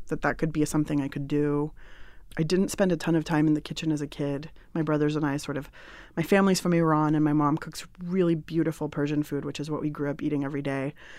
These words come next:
And so there's a lot of handwork and just, like,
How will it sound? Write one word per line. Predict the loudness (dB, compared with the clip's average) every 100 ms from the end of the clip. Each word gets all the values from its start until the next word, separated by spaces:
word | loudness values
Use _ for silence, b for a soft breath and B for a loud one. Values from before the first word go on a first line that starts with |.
| B B
And | -2 0
so | 2
there's | 4 4
a |
lot | 4 2 6 6 6
of | 2 0 -8
handwork | -10 -2 2 4 4 2 -2 2 2 2 -8 -2
and | 0 2 0 -4
just, | -8
like, | -6